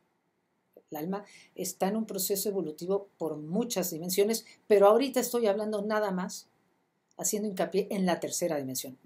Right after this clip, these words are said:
en vida y en muerte. Más adelante, en otros videos, empezaré a hablar de las demás dimensiones, pero quiero, eh, tengo este anhelo de comunicar realmente lo que, lo que yo entiendo,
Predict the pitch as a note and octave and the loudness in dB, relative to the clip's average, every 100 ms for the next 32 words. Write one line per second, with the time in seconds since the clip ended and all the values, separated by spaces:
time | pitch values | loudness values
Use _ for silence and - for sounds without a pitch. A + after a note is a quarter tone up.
0 | - F3 G3+ D4 D#4 - - D3+ B2+ - | -8 -6 -2 -4 -4 -12 -14 -12 -12 -16
1 | - _ _ _ _ _ _ _ _ _ | -20 _ _ _ _ _ _ _ _ _
2 | D#3+ D#3 F#3 F3+ G3+ F#3 E3 E3+ F3 F3+ | -4 2 2 2 0 -2 -4 -4 -2 2
3 | G3 F#3 F3+ F#3+ F#3+ F#3 A3 G3+ F#3+ F3+ | 2 0 -4 -2 2 2 4 2 2 0
4 | D#3+ D3+ D#3 D#3 D3+ E3+ D3 - - G3+ | -2 -4 -6 -6 -6 -6 -6 -6 -4 0
5 | G#3+ G#3+ - - - _ - - E3+ E3+ | 0 -2 -16 -20 -20 _ -12 -8 -8 -8
6 | F#3 F#3+ G3 G#3 G3 G3 F#3 G#3+ G#3+ G3 | -14 -10 -4 -2 0 2 2 2 2 2
7 | F#3+ E3+ D#3+ F#3 F#3 F#3 F#3 F#3+ G3+ - | 0 -2 -2 0 0 0 0 -2 -2 -2
8 | F3 E3+ F3 - _ _ _ - F#3 F3+ | -2 0 -4 -4 _ _ _ 0 2 2
9 | F3+ G3+ A#3 F#3+ E3+ D#3+ F#3 | 2 2 2 0 -2 -4 -6